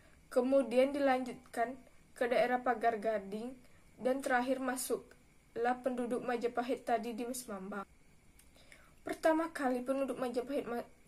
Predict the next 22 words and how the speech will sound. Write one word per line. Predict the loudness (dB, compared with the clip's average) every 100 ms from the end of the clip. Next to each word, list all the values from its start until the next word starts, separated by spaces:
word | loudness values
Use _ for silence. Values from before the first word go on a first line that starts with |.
| -20 -6
masuk | -4 -2 -2 -2
Mas | -4 -6
Mambang, | -8 -6 -8 -12 -18 -20 -20 -4
mereka | 4 4 6 4
menamai | 4 4 4 2 2 2
daerah | 2 2 -2 -4
tersebut | -6 -6 -4 0
dengan | 0 0 -6 -10 -20 -20 -14 -6
nama | -2 -2
Tanjung | 0 -2 -4 -6
Bunga. | -6 -6 -6 -10 -16 -20 -20 -20 -20 -4
Pada | 0 2 4
tahun | 2 0 -2
selanjutnya, | 0 2 0 -4 -6 -8
setelah | -6 -4 -2 0 0 0 -4 -20 -20 -20 -2
peradaban | 0 0 0 2 2 2 0 0 -2 -2
telah | -4 -4 -4
maju, | -4 -6 -6 -10 -12 -20 -20 -6
agama | -4 2 2 2 0
Islam | 0 -2 -2
sudah | -4 -4
berkembang, | -2 -4 -8 -8 -8 -8 -10